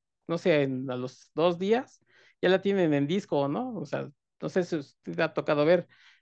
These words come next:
pero yo me acuerdo que, que mi, mi jefe, este, no tenía Netflix,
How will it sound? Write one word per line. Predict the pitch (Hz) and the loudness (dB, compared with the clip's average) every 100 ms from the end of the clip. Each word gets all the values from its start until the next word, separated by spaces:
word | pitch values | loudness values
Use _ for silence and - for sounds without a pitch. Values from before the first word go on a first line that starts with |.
| _ | _
pero | - | -6
yo | 139 170 | -2 0
me | |
acuerdo | 156 165 165 160 | 2 2 2 0
que, | 131 123 | -4 -4
que | - 131 | -6 -6
mi, | 120 120 120 123 | -4 -6 -6 -6
mi | 123 123 123 | -4 -6 -4
jefe, | - 151 143 127 123 | -6 0 0 0 -4
este, | 120 - 135 131 | -8 -8 -6 -2
no | 151 | 0
tenía | 170 160 151 | 2 4 6
Netflix, | 151 160 151 175 190 - | 6 4 2 -4 -6 -14